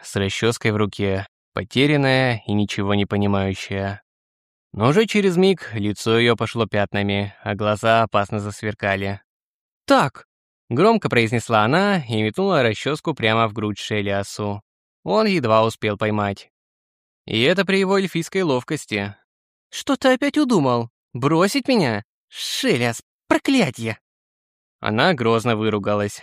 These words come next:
заставив Шелиаса бросить на нее укоризненный взгляд. «И не смотри на меня так!» — рыкнула она, проявляя свою звериную суть. Все же оборотень-медведь.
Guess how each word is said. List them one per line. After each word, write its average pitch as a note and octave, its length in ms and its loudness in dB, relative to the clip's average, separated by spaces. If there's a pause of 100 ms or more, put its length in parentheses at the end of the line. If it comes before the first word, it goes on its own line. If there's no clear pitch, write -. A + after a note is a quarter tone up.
заставив D3+ 500 -2
Шелиаса A#2+ 480 -2
бросить A#2 400 -4
на D#3+ 80 0
нее D#3 220 0
укоризненный G#2+ 560 -2
взгляд. G2+ 500 -6 (480)
«И A3+ 120 4
не A#3+ 120 6
смотри A3+ 380 4
на A3+ 80 4
меня A3+ 240 4
так!» — - 340 -2 (460)
рыкнула G#2+ 500 2
она, F3 500 0
проявляя G#2+ 520 2
свою A2 240 -4
звериную G2+ 500 -2
суть. - 420 -8 (400)
Все C#3 300 -2
же C#3 480 2
оборотень-медведь. C#3 960 0